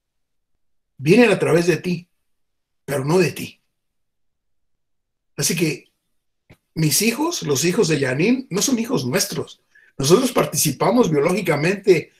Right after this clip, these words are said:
en la creación de ese cuerpecito, pero no son nuestros. Nuestros hijos no son nuestros. Nuestra esposa no es nuestra. Nuestra madre no es nuestra.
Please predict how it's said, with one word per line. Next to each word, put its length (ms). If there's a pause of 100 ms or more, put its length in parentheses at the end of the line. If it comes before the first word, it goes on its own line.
(160)
en 140
la 120
creación 560
de 100
ese 200
cuerpecito, 800 (840)
pero 280
no 280
son 360
nuestros. 680 (340)
Nuestros 360
hijos 500
no 160
son 280
nuestros. 640 (1400)
Nuestra 300
esposa 580 (500)
no 120
es 180
nuestra. 640 (1700)
Nuestra 340
madre 440
no 140
es 220
nuestra. 640